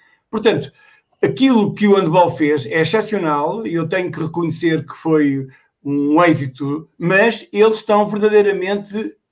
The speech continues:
dentro de um processo de preparação com esse mesmo objetivo.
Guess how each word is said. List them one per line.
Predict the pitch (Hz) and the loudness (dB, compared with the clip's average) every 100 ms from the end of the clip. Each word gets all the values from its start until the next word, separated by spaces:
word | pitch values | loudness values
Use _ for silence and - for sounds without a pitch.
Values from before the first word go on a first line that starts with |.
| _ - | _ -10
dentro | 160 233 226 190 | -2 -2 -2 -4
de | 180 | 0
um | 202 180 160 147 | 0 0 -2 -2
processo | 127 175 160 - 233 - 190 | -6 -12 -10 -2 -2 -2 -8
de | 160 | -6
preparação | 165 180 170 - 160 175 | -2 -2 -2 -2 -4 -2
com | 170 214 | -2 -2
esse | 214 | -2
mesmo | 226 214 220 | -2 -2 0
objetivo. | 220 254 254 240 202 | -2 -4 -8 -8 -10